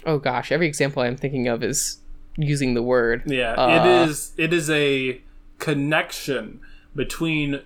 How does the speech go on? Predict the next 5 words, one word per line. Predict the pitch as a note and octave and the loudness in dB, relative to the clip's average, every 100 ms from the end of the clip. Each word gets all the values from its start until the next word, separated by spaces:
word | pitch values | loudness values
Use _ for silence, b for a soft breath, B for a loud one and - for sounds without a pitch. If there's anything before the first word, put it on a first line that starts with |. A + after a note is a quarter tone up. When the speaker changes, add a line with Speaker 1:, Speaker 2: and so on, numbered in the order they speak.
| - | -12
Speaker 2:
two | - F3+ E3+ D3+ C3+ - | -8 -2 0 0 -2 -4
people, | G#3+ G#3 G3+ G3 F#3 F#3 - C#3 | -2 -2 0 0 0 -2 -4 0
items, | D#3 D#3+ E3 D#3 C#3 | 0 0 -2 -2 -2
or | B2+ | -4
things. | - - E3+ C3+ G#2 - - - - | -4 -4 -4 -4 -6 -12 -14 -12 -10